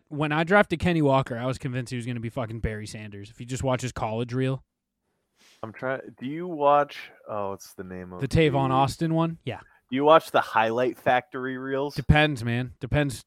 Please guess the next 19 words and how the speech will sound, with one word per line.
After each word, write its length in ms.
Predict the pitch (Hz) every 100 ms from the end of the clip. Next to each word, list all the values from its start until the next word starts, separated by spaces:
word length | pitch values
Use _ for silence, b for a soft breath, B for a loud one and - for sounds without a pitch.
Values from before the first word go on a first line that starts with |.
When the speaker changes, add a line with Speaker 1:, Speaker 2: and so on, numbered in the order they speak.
| -
Speaker 1:
if 140 | 151
they 140 | - 131
have 220 | 143 165
one 140 | 151 107
or 60 | 87
not. 200 | 85 - _ _ _ _ _ _ _ _ _ _ _ _ 90
Speaker 2:
Incredible. 560 | - 76 - 90 92 _ _
Speaker 1:
Let's 220 | 120 143
move 220 | 175 180
over 260 | 170 170 170
to 160 | 147 143
the 140 | 123 -
Packers. 760 | - 127 110 - 92 - - -
Scoob's 560 | - - 175 196 156
Packers. 720 | - 180 156 147 107 107 - - _ _ _ _ _
Speaker 2:
Whatever 540 | 107 143 151 143 156
the 140 | 147 135
line 280 | 120 127
is, 280 | 135 139 139